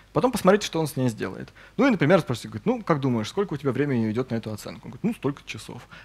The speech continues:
Говорит: "А это включая ревью, там, или это только твоя работа, там, и, может, ты тестирование ещё посчитал?" и так далее. Вы заметили, да? Появляются какие-то дополнительные вопросы.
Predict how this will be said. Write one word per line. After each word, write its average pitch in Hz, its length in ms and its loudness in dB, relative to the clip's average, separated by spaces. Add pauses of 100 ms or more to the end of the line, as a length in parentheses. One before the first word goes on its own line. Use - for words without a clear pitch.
Говорит: 117 140 -2
"А - 20 4
это 131 100 0
включая 208 440 0
ревью, 120 360 0
там, 107 240 -6
или 131 100 0
это 113 140 -4
только 143 240 -4
твоя 117 220 -2
работа, 107 600 -4
там, 98 140 -10
и, 120 40 -2
может, 127 240 0
ты 117 80 -16
тестирование 113 540 -6
ещё 104 200 -6
посчитал?" - 440 -8
и 233 80 -6
так 185 200 2
далее. 107 320 2 (720)
Вы 156 200 4
заметили, 151 380 6
да? 185 300 4 (420)
Появляются 156 380 2
какие-то 160 180 -2
дополнительные 160 460 2
вопросы. 131 480 -2